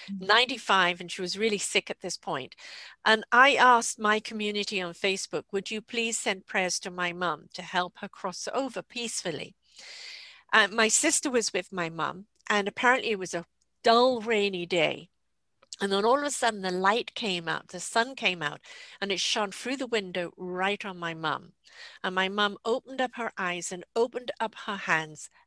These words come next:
Speaker 2: and she just passed peacefully. And this was
Speaker 1: Mm.
Speaker 2: in less than twenty-four hours. I firmly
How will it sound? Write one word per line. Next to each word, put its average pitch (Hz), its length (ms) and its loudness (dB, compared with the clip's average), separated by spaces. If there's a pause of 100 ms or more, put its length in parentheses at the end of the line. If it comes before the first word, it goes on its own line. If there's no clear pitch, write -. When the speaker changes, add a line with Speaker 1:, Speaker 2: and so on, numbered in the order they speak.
Speaker 2:
and 202 240 0
she 196 160 -6
just - 240 -8
passed - 500 -4
peacefully. 160 680 -6 (340)
And 185 160 -4
this 240 240 6
was 233 200 -2
Speaker 1:
Mm. 214 60 0
Speaker 2:
in 170 180 -6
less 190 260 0
than 185 180 -8
twenty-four - 680 -10
hours. 143 400 -4 (380)
I 196 180 6
firmly 233 640 -4